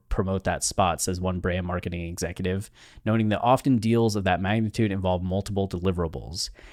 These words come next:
It's either about, and there were two commercials, right? Uh, but the second one didn't get a T V spot, I don't think. It just dropped on YouTube.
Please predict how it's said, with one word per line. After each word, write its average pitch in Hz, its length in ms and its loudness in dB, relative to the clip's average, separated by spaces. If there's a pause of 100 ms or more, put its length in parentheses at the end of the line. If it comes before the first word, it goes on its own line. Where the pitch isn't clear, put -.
(100)
It's 107 160 -2
either 113 220 6
about, 98 360 2
and 95 180 -6 (100)
there 107 100 0
were 98 220 0
two - 200 -4
commercials, 85 640 -8
right? 92 240 -4 (760)
Uh, 104 380 4
but 101 220 0
the 107 80 -2
second 135 340 2
one 110 500 2
didn't 110 220 -2
get 113 160 0
a 104 60 -4
T 104 180 -6
V 110 140 -2
spot, 143 260 -2
I 139 60 -2
don't 147 180 -4
think. 160 240 -6
It - 60 -10
just - 200 -6
dropped 98 300 0
on 92 140 0
YouTube. 120 400 -2